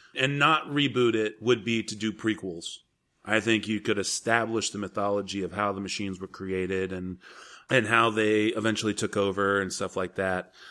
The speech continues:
which I think would also scratch the Terminator itch that has been, um, everybody, you know, always gets excited for Terminator, but it just hasn't been play-, uh, it just hasn't been pulled off properly. And so, and I, and I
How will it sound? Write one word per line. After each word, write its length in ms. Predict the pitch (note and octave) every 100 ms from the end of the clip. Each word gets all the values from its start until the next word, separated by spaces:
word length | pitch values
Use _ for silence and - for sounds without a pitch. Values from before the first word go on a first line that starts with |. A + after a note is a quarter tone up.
| -
which 400 | - D#3 A#3+ - -
I 100 | G#3
think 300 | G#3 A#3 G3
would 160 | F#3
also 400 | - B2+ D3+ G#3
scratch 540 | F#3+ - - D3+ - -
the 100 | A2+
Terminator 540 | - A#2+ C3+ D3 E3
itch 580 | E3 F#3 - - - - _ C#3
that 220 | D3+ C3+
has 200 | D3+ C3
been, 460 | D3+ D3 C3+ C3+ C3+ - - - -
um, 600 | G#2+ G#2 G2 F#2 G2 F#2+
everybody, 600 | B2 B2+ C#3 C#3+ C#3 C3+
you 100 | B2+ B2+
know, 260 | B2 A#2+
always 380 | A#2+ A#2+ B2+ C3
gets 200 | - -
excited 520 | - - A#2+ B2+ C3
for 320 | - B2 A2+ A2
Terminator, 580 | - D#3 D3 B2 A2+ A2
but 140 | G#2+
it 60 | G#2
just 220 | G#2 A2
hasn't 340 | - A#2 A2 G#2
been 180 | G#2+ F#2+
play-, 360 | - A2 A2+ _ _ _ _
uh, 180 | A2+ G#2+
it 40 | G#2
just 160 | A#2+
hasn't 220 | C3 B2 A2
been 100 | G2+
pulled 260 | A2+ A2
off 240 | G#2 A2+ -
properly. 520 | B2+ B2 C3 D#3 E3 - - - - - -
And 320 | B2 B2 A#2+
so, 220 | - B2
and 180 | B2+ D#3
I, 60 | D3
and 160 | C#3 C#3+
I 120 | C#3